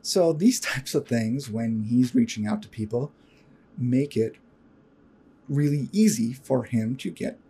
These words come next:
connection, or not just even get connections, but get meetings. Simply because they, they look at his background and say,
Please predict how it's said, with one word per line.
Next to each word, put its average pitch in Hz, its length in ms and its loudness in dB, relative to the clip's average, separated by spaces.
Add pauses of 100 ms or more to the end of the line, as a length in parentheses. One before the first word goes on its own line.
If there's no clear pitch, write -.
connection, 147 460 -6
or 117 160 -2 (400)
not 151 260 0
just - 240 -6
even 123 220 2
get - 160 -2
connections, 120 640 -2 (420)
but 226 100 -2
get 196 160 0
meetings. - 460 2 (800)
Simply 233 240 4
because 135 480 2
they, 123 180 4
they 123 220 -4
look 131 200 0
at 135 100 2
his 113 100 -2
background 117 400 0
and 165 80 -10
say, 123 180 -6